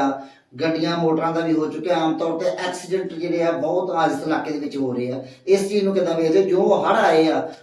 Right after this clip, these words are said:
ਤੁਸੀਂ ਵੀ ਹੜ੍ਹਾਂ ਦੇ ਵਿੱਚ ਧਰਨੇ ਲਗਾਏ, ਹੜ੍ਹ ਆਉਣ ਤੋਂ ਬਾਅਦ ਆ ਜਿਹੜੀਆਂ ਸੜਕਾਂ ਰੁੜ ਗਈਆਂ ਪਾਣੀ ਦੇ ਨਾਲ, ਉਹ ਉਵੇਂ ਦੀਆਂ ਉਵੇਂ ਹੀ ਆ। ਅੱਜ ਦਿਨ ਤੱਕ ਉਹਨਾਂ ਦੇ ਉੱਤੇ ਕਿਤੇ ਬਾਲਟਾ ਮਿੱਟੀ ਦਾ ਨਹੀਂ ਸਰਕਾਰ ਵੱਲੋਂ ਪਿਆ। ਇਹ, ਇਸ ਦੇ ਬਾਰੇ ਕਿੱਦਾਂ ਵੇਖ ਸਕਦੇ ਹੋ ਇਸ ਚੀਜ਼ ਨੂੰ?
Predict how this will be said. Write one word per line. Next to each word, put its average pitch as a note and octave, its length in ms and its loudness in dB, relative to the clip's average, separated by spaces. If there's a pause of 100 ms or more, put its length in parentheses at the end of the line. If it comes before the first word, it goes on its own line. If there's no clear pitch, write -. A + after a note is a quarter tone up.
(100)
ਤੁਸੀਂ G3+ 280 2
ਵੀ A#3 60 4
ਹੜ੍ਹਾਂ G#3 260 6
ਦੇ G#3+ 160 4
ਵਿੱਚ - 160 0
ਧਰਨੇ F#3+ 240 2
ਲਗਾਏ, F3 400 4 (640)
ਹੜ੍ਹ G3 100 4
ਆਉਣ G3 360 2
ਤੋਂ G#3 140 2
ਬਾਅਦ F#3+ 160 6
ਆ G#3+ 100 8
ਜਿਹੜੀਆਂ G#3 260 4
ਸੜਕਾਂ F#3+ 360 2
ਰੁੜ F#3+ 160 4
ਗਈਆਂ A#3 260 2
ਪਾਣੀ F3+ 200 2
ਦੇ E3+ 80 -2
ਨਾਲ, C3 340 0 (200)
ਉਹ A#3 320 6
ਉਵੇਂ G#3+ 160 6
ਦੀਆਂ A3 140 4
ਉਵੇਂ G3 260 6
ਹੀ G#3 60 0
ਆ। G3+ 120 6
ਅੱਜ F#3 140 4
ਦਿਨ G3 100 4
ਤੱਕ F#3+ 240 2
ਉਹਨਾਂ F#3+ 160 4
ਦੇ F#3+ 60 4
ਉੱਤੇ F#3 160 0
ਕਿਤੇ F3+ 300 0
ਬਾਲਟਾ D#3+ 440 0
ਮਿੱਟੀ E3+ 200 -4
ਦਾ G#3 120 0
ਨਹੀਂ E3+ 120 -4
ਸਰਕਾਰ E3 320 -2
ਵੱਲੋਂ D#3 260 -2
ਪਿਆ। D3+ 300 -2 (280)
ਇਹ, G#3 320 4
ਇਸ F#3+ 140 0
ਦੇ G#3+ 60 2
ਬਾਰੇ G3 240 6
ਕਿੱਦਾਂ E3 240 0
ਵੇਖ D3 140 0
ਸਕਦੇ B2 280 -6
ਹੋ A#2+ 60 -6
ਇਸ A#2+ 120 -8
ਚੀਜ਼ A2+ 160 -12
ਨੂੰ? A2+ 80 -12